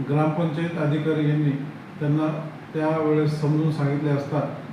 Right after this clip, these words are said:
अ, सदर जी पार्टी आहे त्यांनी पण ते, अ, मटेरियल काढून घेण्याचे, अ, पत्र दिले आहे व ते चोवीस तासात मटेरियल काढून घेण्याची सात दिवसाची मुदत आपण त्यांना पत्र दिलेले आहे.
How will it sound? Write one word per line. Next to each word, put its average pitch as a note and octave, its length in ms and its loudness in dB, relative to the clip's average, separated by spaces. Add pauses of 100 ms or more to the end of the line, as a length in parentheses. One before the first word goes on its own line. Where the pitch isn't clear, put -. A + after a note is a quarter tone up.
(160)
अ, C3 540 -4
सदर D#3+ 720 0
जी D#3+ 60 0
पार्टी D#3 420 0
आहे C#3 160 4
त्यांनी D#3 200 4
पण E3 180 0
ते, D#3 340 0
अ, C3 400 -6
मटेरियल D3 340 0
काढून D3 300 0
घेण्याचे, C#3 340 2 (400)
अ, C3 140 -2
पत्र D3 320 -2
दिले C#3+ 240 2
आहे C3+ 200 2 (540)
व D3+ 40 2
ते E3+ 240 2
चोवीस E3+ 360 0
तासात D3+ 400 2
मटेरियल D3 280 0
काढून D3 260 2
घेण्याची C#3+ 260 2
सात D3 200 -2
दिवसाची C#3+ 320 0
मुदत C#3+ 280 2
आपण C#3 180 -2
त्यांना C#3 220 0
पत्र D3 340 -2
दिलेले C#3 340 2
आहे. C#3+ 560 2